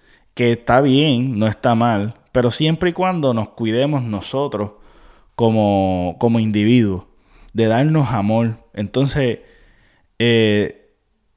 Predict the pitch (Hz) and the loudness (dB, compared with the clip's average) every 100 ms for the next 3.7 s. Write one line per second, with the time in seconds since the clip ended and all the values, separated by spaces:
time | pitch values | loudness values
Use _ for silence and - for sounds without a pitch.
0 | _ _ - 123 104 - 147 185 202 180 | _ _ -4 -4 -4 -4 -4 -2 -2 -2
1 | 160 127 - 147 131 110 98 - _ _ | 0 -2 2 2 2 -2 -6 -10 _ _
2 | _ _ 135 123 139 170 175 - 123 131 | _ _ 2 2 2 0 -2 -2 0 2
3 | 160 170 120 101 131 127 - | 4 4 2 2 2 0 -4